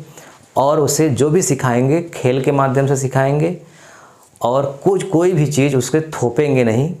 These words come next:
क्योंकि अभी वो एकदम ज़ीरो से छः यानी कि शैशवावस्था की अवस्था में है। उसके अंदर जितने भी गुण हैं उसे विकसित होने का अवसर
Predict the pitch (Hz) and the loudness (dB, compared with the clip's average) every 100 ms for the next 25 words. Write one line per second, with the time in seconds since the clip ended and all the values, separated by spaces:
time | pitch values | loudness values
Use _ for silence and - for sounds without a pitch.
0 | - 135 143 131 113 120 147 113 156 269 | -2 -2 -2 -2 0 2 2 2 0 -2
1 | - - - - 135 123 165 202 240 - | -8 -20 -8 -2 0 2 2 0 -2 -8
2 | - - - 110 123 131 135 131 - 123 | -20 -14 -4 2 4 4 2 0 0 0
3 | 123 135 127 - 120 143 139 120 - 113 | 2 2 0 2 0 2 0 0 -2 -4
4 | - 139 113 110 - 110 107 120 170 226 | 0 -2 0 -2 -2 -2 0 2 0 -2
5 | - - - - 120 - 143 139 131 135 | -8 -20 -6 -4 -2 0 0 2 2 2
6 | 110 107 147 165 135 110 117 107 131 175 | 2 2 2 2 2 2 0 2 0 -2
7 | - - 131 120 113 117 - 135 107 107 | -8 -8 -4 0 0 0 0 -2 0 -2
8 | 104 - 95 95 226 320 | -2 -2 -2 0 -2 -4